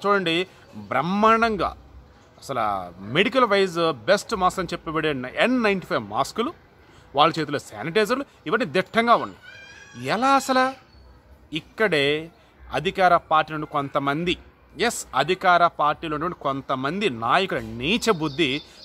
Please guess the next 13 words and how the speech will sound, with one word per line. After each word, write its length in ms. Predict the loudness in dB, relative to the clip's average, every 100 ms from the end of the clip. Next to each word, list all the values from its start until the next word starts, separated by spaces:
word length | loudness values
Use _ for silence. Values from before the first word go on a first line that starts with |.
| -6 2
కకృతి 440 | 2 2 -12 -8
ఇక్కడ 160 | -4 -4 -2
బయటపడింది. 560 | -2 -2 -6 -8 -12 -20 -20 -20 -20 -20 _ -20 -14 -2
నేషనల్ 340 | 0 0 -2 0
మీడియాలో 260 | 2 4 2 -2
సైతం 360 | -4 -6 -8 -10
ఇదే 260 | -8 -2 0
న్యూస్ 320 | 0 -4 -4
ఇప్పుడు 160 | -8 -4
వైరల్ 260 | 0 2 0
అవుతూ 200 | -2 -8 -10
ఉంది. 180 | -12 -18 -20 -20 -20 -20 -20 -20 -20 -12
ఇదెంత 340 | -8 0